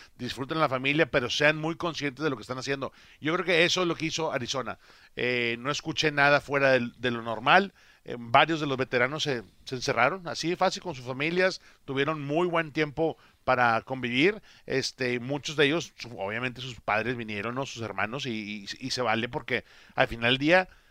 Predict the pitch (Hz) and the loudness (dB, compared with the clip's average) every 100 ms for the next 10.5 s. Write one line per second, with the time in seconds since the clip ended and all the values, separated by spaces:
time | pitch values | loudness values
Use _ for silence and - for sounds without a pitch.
0 | _ - 127 113 110 - 101 113 - 110 | _ 0 2 0 -2 0 2 2 2 -2
1 | 113 113 - 107 - 110 117 131 113 107 | -2 -6 -4 -6 -6 -10 -10 -8 -8 -6
2 | 117 123 120 110 104 - 110 - 127 113 | -2 -2 -2 -2 -2 0 -2 -2 -10 -12
3 | _ 120 110 117 117 127 120 113 107 107 | _ -10 -10 -8 -6 -6 -6 -8 -4 -4
4 | 117 127 107 - 120 - - - - - | -4 -6 -8 -4 -4 -4 -10 -20 -16 -2
5 | 131 135 135 131 139 - - 135 143 147 | 2 2 2 4 2 0 -4 0 0 2
6 | 147 202 - 190 202 - 190 185 165 - | 4 4 6 4 2 2 0 2 0 2
7 | 160 160 165 151 156 151 151 113 143 - | 2 2 -2 0 2 2 -2 2 2 4
8 | 165 139 147 170 - 185 143 131 120 107 | 0 2 2 2 0 -2 -2 -4 -6 2
9 | 131 147 143 143 151 - - - _ 147 | 6 6 4 -4 -6 -8 -20 -20 _ 2
10 | 123 117 104 90 78 | 2 -2 -6 -10 -12